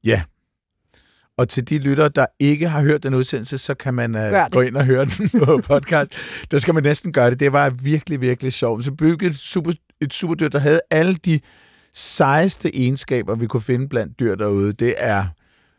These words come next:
Speaker 1: altså, magnetoreceptorer, og det er, øh, kæmpe lår, så den kan løbe virkelig hurtigt.
Speaker 2: Og
Speaker 1: Og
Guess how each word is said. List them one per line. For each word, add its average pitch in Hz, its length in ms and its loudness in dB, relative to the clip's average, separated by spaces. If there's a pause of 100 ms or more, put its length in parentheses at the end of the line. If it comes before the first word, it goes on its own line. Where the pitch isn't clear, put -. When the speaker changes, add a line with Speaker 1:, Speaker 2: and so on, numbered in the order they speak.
(280)
Speaker 1:
altså, 101 280 0
magnetoreceptorer, 135 1400 0
og 110 480 -2
det 113 220 -2
er, 92 640 -4 (120)
øh, 87 380 -2 (380)
kæmpe 151 300 2
lår, 139 380 0 (100)
så - 160 -6
den 127 80 -4
kan 123 140 0
løbe 117 220 0
virkelig 131 240 -4
hurtigt. 127 460 -4 (380)
Speaker 2:
Og 220 120 2
Speaker 1:
Og 117 240 0